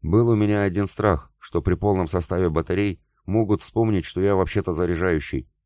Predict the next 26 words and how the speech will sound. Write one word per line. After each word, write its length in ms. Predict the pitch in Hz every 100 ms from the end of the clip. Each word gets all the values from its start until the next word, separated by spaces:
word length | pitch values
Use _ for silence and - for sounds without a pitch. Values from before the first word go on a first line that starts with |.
| _
а 120 | 80
для 180 | 76 90
меня 320 | 95 107 113
это 180 | 110 98
как 200 | 90 92
приговор. 500 | 90 87 85 82 78 - _ _ -
Я 180 | 80
так 240 | 87 104 -
полюбил 400 | 87 82 80 90
панораму. 640 | 73 71 76 90 85 60 _ _ _ _ _ _ _ _ _
«Вот 260 | 82 95 113
что, 260 | - 67 - _ _
я 260 | - 82 110
тут 140 | 113
с 40 | -
командиром 480 | 104 104 98 110 98
дивизиона 500 | 98 95 98 107 101
наградные 540 | 92 87 101 110 107
составлял. 560 | 87 76 78 76 64 - _ -
Мы 160 | 95
приняли 320 | 107 107 104 98
решение 480 | 90 - 104 92
повысить 420 | 82 85 90 92 82
тебя 160 | 80
в 60 | 76
звании. 480 | 76 76 69 62